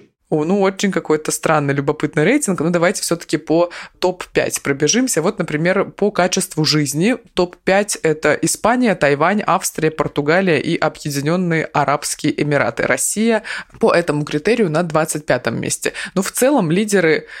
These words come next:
лидеры как будто бы вполне логичные, потому что, ну, у меня нет вопросов к качеству жизни в Испании, оаэ, Португалии, Австрии, Тайване.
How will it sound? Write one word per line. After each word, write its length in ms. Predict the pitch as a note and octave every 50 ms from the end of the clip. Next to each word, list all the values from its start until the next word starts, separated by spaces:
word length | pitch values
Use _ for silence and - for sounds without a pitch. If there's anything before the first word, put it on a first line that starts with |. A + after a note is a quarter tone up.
| - -
лидеры 360 | - F3+ G#3 G3 G#3 A#3 G3+ -
как 200 | - D#3+ D3 D3
будто 300 | C#3+ F#3 F#3 - - D#3+
бы 460 | D3 C#3 D3+ D3+ D3 D3 C3+ - -
вполне 360 | - - - D3+ D3 D3+ D3
логичные, 560 | C#3+ C#3 C#3 - B3+ C4+ - - - F#3 E3 D3+
потому 320 | - - C#3+ B2+ C3+ D#3
что, 180 | - - D3 - -
ну, 100 | F3 F3+
у 20 |
меня 140 | F3+ F#3 G3+
нет 240 | G#3 G3+ F3 F#3 -
вопросов 500 | C#3 - D#3+ E3+ G3 - - - - -
к 120 | - - -
качеству 440 | - D3 D3 - - - - -
жизни 300 | D3 D3 E3 E3+ D3+ E3
в 80 | D3 C3
Испании, 580 | D3 - - F#3 G3+ A3 A3 G#3 F#3+ F3+ E3+ - -
оаэ, 720 | D#3+ D#3 B2 B2 C3+ B2+ - D#3 F#3 G#3 A3 G#3+ E3+ D3
Португалии, 600 | D3 - - - - D3 D3 D#3 E3+ F#3+ F#3+ D#3+
Австрии, 340 | D3+ D#3+ - - - - C#3
Тайване. 480 | C3+ - C#3+ C#3 B2+ B2+ A#2+ B2 -